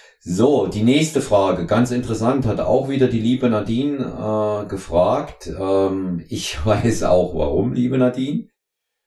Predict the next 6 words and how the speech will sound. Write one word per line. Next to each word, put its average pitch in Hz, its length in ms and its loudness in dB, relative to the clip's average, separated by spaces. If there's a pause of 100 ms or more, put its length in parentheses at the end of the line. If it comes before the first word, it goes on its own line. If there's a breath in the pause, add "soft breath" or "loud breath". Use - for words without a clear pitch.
(140)
Ähm, 101 680 0
Pre-Workout-Booster. 104 2000 0 (520)
Hype 135 440 0 (480)
oder 113 260 2
geht 95 300 -4
klar? 135 600 0